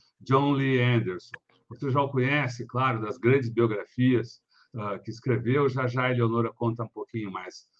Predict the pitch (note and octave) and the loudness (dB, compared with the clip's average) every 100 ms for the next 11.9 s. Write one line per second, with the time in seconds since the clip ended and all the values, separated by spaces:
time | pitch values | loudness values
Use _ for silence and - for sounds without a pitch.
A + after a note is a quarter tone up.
0 | _ _ A2 G2 G#2 C3 D#3 D#3 - - | _ _ -4 0 4 6 6 2 -4 -16
1 | - F3 F#3 F#3+ E3+ E3+ E3 E3 D3+ D3 | 0 4 4 4 0 0 0 0 -2 -2
2 | A#2+ B2+ C3 B2 _ _ A#2 B2 B2+ A#2+ | 2 2 2 -2 _ _ 2 2 2 0
3 | A#2+ C#3+ D3+ - - D#3 E3 D#3 B2 B2 | -4 -4 -4 -6 2 6 8 6 2 2
4 | A#2+ A#2+ D3 E3+ D3 D3 G#3+ F#3+ F3 C#3+ | 2 4 4 4 4 -2 -2 -2 -4 -2
5 | D#3 D#3 - B2 C3+ - A#2+ B2+ A#2+ A#2 | -4 -4 -6 -6 -4 -2 -2 -2 -4 -4
6 | A2+ A2 G#2 A2+ A2 - _ _ - G#2 | -2 -4 -2 0 0 -2 _ _ -12 -10
7 | - A#2+ A2+ A2+ A#2 G2+ A2+ A#2 A#2 A#2 | -2 0 0 -4 -4 -2 -2 -2 -6 -8
8 | G2+ G2+ F#2+ - - F2 F#2 D#2+ _ _ | -8 -6 -6 -6 -14 -8 -8 -8 _ _
9 | _ - F#2+ G2 - B2+ A2+ G2 F#2+ A#2+ | _ -14 -10 -10 -2 4 4 4 4 6
10 | D#3 D#3+ - C#3 - - E3+ F3+ F#3+ G3 | 6 4 -2 -12 -14 -4 -2 2 4 4
11 | G3 - F#3 F3 D#3+ E3+ F3+ F3+ F3 | 0 4 6 8 8 8 6 6 4